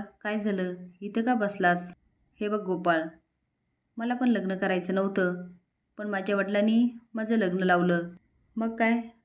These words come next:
लागलो हळूहळू संसार करायला, तसं तुझं पण होणार."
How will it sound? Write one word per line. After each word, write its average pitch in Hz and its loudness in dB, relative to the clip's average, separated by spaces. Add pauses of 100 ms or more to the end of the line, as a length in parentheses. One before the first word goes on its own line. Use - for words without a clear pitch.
(260)
लागलो 247 2 (460)
हळूहळू 208 2
संसार 202 0
करायला, 190 2 (540)
तसं 254 0
तुझं 285 4
पण 277 8
होणार." 196 4